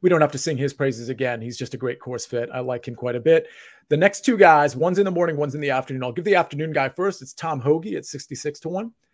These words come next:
Again, a guy that's no stranger to getting hot in the first round. I think sixty-six to one is a pretty good number. Justin Rose is in the morning, and he's sixty to one.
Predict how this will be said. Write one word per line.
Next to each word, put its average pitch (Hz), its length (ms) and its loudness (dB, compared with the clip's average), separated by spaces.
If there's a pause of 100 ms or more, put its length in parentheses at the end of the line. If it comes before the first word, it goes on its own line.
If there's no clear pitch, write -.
(220)
Again, 147 320 2
a - 60 -8
guy 135 200 4
that's 135 200 -8
no 139 80 0
stranger 135 360 -4
to 131 80 -6
getting 135 220 -2
hot 135 160 -4
in 135 40 -16
the 135 60 -12
first 147 320 -4
round. 165 320 -4 (420)
I 131 40 -6
think 143 160 -2
sixty-six 147 500 -8
to - 80 -16
one 139 180 -6
is 123 100 -6
a 120 40 -8
pretty 139 180 -4
good 131 140 -2
number. 156 380 -2 (420)
Justin 202 640 2
Rose 151 760 4 (380)
is 147 540 2
in 151 240 -2
the 135 80 0
morning, 135 720 -2
and 120 100 -10
he's 147 200 -8
sixty - 560 -6
to - 80 -14
one. - 260 -20